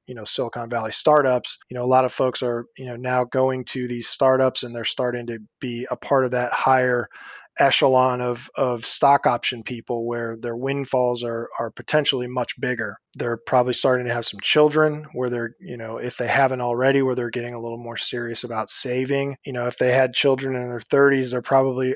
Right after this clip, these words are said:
actually starting to get a lot more serious about saving for college. And they may even be a little bit behind the curve on that. So that, that's something that is commonly on, on people's minds. Another thing is assets are multiplying. So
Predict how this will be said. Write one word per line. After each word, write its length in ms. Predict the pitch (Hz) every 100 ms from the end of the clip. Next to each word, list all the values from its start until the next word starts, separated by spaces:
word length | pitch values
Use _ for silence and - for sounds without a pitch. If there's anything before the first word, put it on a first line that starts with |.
| -
actually 320 | 123 - 120
starting 320 | - 123 120
to 80 | 117
get 180 | 120 117
a 60 |
lot 260 | 117 117 123
more 200 | 131 120
serious 420 | - 127 120 117
about 220 | 120 110
saving 340 | - 117 110 104
for 160 | 104
college. 680 | - - 120 113 101 98 -
And 100 | -
they 60 | 123
may 360 | 123 135 151 139
even 280 | 131 127
be 160 | 123 123
a 80 | 123
little 240 | 123 135
bit 160 | 127 117
behind 380 | 117 117 123 110
the 60 |
curve 380 | - - 135 127
on 180 | 117 110
that. 200 | 107 104
So 160 | -
that, 200 | 107 107 -
that's 260 | - 110 -
something 320 | 127 117 120
that 160 | 110 104 -
is 320 | 123 107 110
commonly 540 | - 131 127 120 117
on, 260 | 113 113 110 -
on 140 | 123
people's 400 | - 120 - 107
minds. 500 | 110 110 104 104 - _
Another 200 | 147 220
thing 220 | 233 170
is 180 | 151 123
assets 460 | - 147 180 143 -
are 80 | 123
multiplying. 720 | 117 117 110 - 113 110 110
So 400 | - 135 127 120